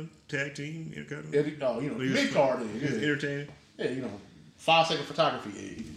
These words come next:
Speaker 1: Yeah, I mean, that's, that's what I like the most.
Speaker 2: Yeah, I, I can agree with that, yeah. Like, I like babyface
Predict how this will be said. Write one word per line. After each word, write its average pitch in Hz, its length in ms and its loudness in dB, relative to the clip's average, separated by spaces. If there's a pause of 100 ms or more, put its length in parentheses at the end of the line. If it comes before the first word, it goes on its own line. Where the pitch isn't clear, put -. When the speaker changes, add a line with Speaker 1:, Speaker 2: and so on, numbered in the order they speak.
(160)
Speaker 1:
Yeah, 147 400 0
I - 40 -8
mean, 151 100 -4
that's, 147 300 -8
that's 135 200 -10
what 107 160 -6
I 92 40 -8
like 82 100 -12 (300)
the 107 80 -8
most. 95 480 -12
Speaker 2:
Yeah, 113 180 -2 (180)
I, 403 260 4
I - 40 -2
can 180 100 -4
agree 113 140 -6
with 107 140 -10
that, 104 200 -8
yeah. 104 260 -6
Like, 143 140 0
I 214 40 8
like 175 280 2
babyface 107 420 -6